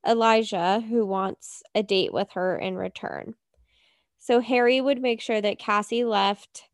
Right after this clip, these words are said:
or sorry, Jerry would make sure that Cassie left Harry alone,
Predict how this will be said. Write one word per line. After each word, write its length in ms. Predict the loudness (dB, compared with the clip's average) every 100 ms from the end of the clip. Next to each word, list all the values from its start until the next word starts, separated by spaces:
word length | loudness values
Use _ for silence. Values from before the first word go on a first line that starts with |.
| _ _ _ _ _
or 240 | 2 2 2
sorry, 360 | -2 0 0
Jerry 380 | 0 4 6 4
would 140 | 4 0
make 180 | 0
sure 180 | 0 0
that 180 | 0 -2
Cassie 380 | 0 -2 0 -2
left 220 | -2 -4
Harry 300 | -2 0 2
alone, 720 | 0 0 0 0 -2 -4 -6